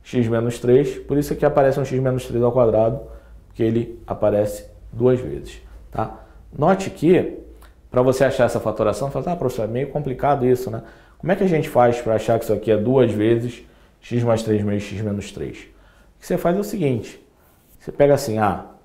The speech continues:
esse produto aqui é menos nove. Então, vamos tentar separar ele em três e menos três, né? Pra aqui dar dois x ao quadrado,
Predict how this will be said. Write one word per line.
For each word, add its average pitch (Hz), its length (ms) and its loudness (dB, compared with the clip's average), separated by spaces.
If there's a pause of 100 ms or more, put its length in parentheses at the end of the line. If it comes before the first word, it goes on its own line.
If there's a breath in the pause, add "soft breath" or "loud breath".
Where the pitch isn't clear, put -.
(1040)
esse 123 160 -2
produto 139 340 4
aqui 151 180 0
é 151 40 0
menos 160 300 0
nove. 92 340 -2 (960 soft breath)
Então, - 440 2 (1400)
vamos 160 380 -2 (840)
tentar 127 320 4
separar 113 340 2
ele 127 240 4
em 117 160 0
três 156 420 2
e 151 40 2
menos 135 320 0
três, - 460 -4 (500)
né? 92 160 -4 (960 soft breath)
Pra 127 80 4
aqui 156 180 0
dar 160 140 6
dois 123 240 6
x 117 180 0
ao 107 120 6
quadrado, 107 600 4